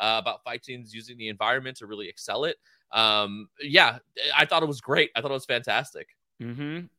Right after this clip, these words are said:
Speaker 2: Absolutely. Uh, so I, I was a big fan of it. Do we think that Judo Master is part of the squad for the end of the show? Do we think that's it for Judo Master, or does Judo Master have a bigger role to play? He still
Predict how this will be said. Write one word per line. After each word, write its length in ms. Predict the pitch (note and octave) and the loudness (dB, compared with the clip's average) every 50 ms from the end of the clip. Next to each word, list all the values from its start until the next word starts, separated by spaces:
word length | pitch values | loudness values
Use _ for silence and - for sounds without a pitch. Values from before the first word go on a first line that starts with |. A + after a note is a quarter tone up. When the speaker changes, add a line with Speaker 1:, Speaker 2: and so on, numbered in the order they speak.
| _ - | _ -2
Speaker 2:
Absolutely. 760 | A#2 B2 C3 - - A#2 A2 A2 A2+ - - G2 F#2 F2+ - - | 0 0 0 -2 -4 -4 -2 -2 -2 -2 -4 -8 -8 -8 -10 -8
Uh, 220 | A2 G#2+ G#2 G#2 | -4 -2 -2 -2
so 160 | G2+ - A#2+ | -2 0 0
I, 380 | - - C#3 D3 D3+ D3+ D3 C#3+ G2 - | 4 8 10 10 10 10 8 4 2 2
I 140 | C#3 D3 | 4 4
was 140 | D#3 D#3+ C#3+ | 4 4 2
a 40 | C#3+ | 0
big 200 | C3 D3 C#3 A#2 | -2 -2 -2 0
fan 280 | - C3+ B2+ B2 A#2+ A#2+ | 0 0 0 0 0 -2
of 100 | A2+ A#2 | -2 0
it. 240 | A#2+ A#2 A2+ - _ - - - - _ _ _ - - | 0 0 0 -2 _ -20 -20 -20 -20 _ _ _ -18 -12
Do 120 | D3 - G#3+ | -6 -2 0
we 120 | B3+ C4 | 0 0
think 500 | B3+ - - C#4+ D4+ D#4 D4+ D4 - - | 0 -2 -2 0 0 0 0 -2 -2 2
that 400 | C4+ C#4 C#4 C4+ C4+ C4 B3+ - _ _ _ _ _ _ - | 4 6 8 8 8 6 4 2 _ _ _ _ _ _ -8
Judo 320 | - F3 G#3+ A#3 B3 B3+ | 0 2 2 4 4 4
Master 580 | B3 B3 A#3+ A#3+ B3 A#3 - - A#3+ A#3+ B3 B3 | 4 6 6 6 4 2 0 -4 -4 -4 -2 0
is 240 | A#3+ A3 G3+ F#3 | 0 0 0 -2
part 340 | - _ - F#3+ G3 G#3+ A3+ | -6 _ 2 4 6 6 6
of 140 | A#3 G#3 - | 2 -2 -4
the 140 | - F#3 F3+ | -6 -6 -6
squad 760 | - - - - - E3 F3+ F#3 G3 G#3+ A3 A3+ A#3 A3 G#3+ | -4 -8 -10 -6 0 2 4 6 8 8 8 8 6 4 -2
for 120 | - G#3+ | -6 -6
the 260 | G3+ F3+ F#3 E3+ D#3 B2+ | -6 -4 -4 -4 -2 2
end 380 | D3+ E3 F#3+ G#3 A3+ A#3 A3+ | 2 4 2 2 0 -2 -4
of 180 | A3 F#3+ E3 D3+ | -4 -4 -4 -4
the 200 | D#3+ D#3+ D3+ C#3+ | -4 -2 -2 -4
show? 760 | - - - - - C#3+ E3+ G3+ C4 D4 F#4+ G#4+ G#4 G4 - _ _ _ _ _ _ - - | -4 -8 -10 -4 0 4 6 6 6 6 4 4 -2 -6 -10 _ _ _ _ _ _ -14 -8
Do 100 | D#3+ F#3 | -6 -4
we 100 | G3+ G#3 | -4 -2
think 200 | F3+ A3 F3+ D#3 | -4 -4 -4 0
that's 320 | - F3+ F#3+ G3 G3 - | 4 6 6 6 4 4
it 220 | E3+ G3 A3+ A3+ - | 4 4 4 2 2
for 100 | A#3 A#3 | -6 -6
Judo 320 | A3 - D4 D4+ D4+ D4+ | -4 -2 -2 0 0 0
Master, 540 | D4 D4+ D4+ D4+ D4+ D4 - - D#4 D4 C#4+ | 0 0 0 0 -2 -4 -6 -4 -2 -2 -2
or 60 | C4 | -2
does 160 | G#3 F3+ - | -2 -6 -8
Judo 200 | - G#3 G#3 G#3 | -4 -2 -2 0
Master 340 | G3 G3 G3+ G3+ F#3+ F3+ G3 | 2 2 2 2 2 0 -2
have 120 | G3 F#3 F3+ | -2 -2 -2
a 60 | E3+ | -4
bigger 280 | D3 F3+ F3+ E3 E3+ | -2 -2 -2 -2 -2
role 200 | D3+ D3 D#3 D#3 | -2 -2 -2 -2
to 60 | D3+ D3+ | -2 -4
play? 180 | - - C#3 | -4 -4 -4
He 140 | D#3 F3+ A#3 | -4 -4 -8
still 680 | G#3+ - - - - D4 D#4+ E4 D4 A#3 D3 A2 A2+ | -8 -8 -12 -6 0 4 8 8 8 8 6 2 -4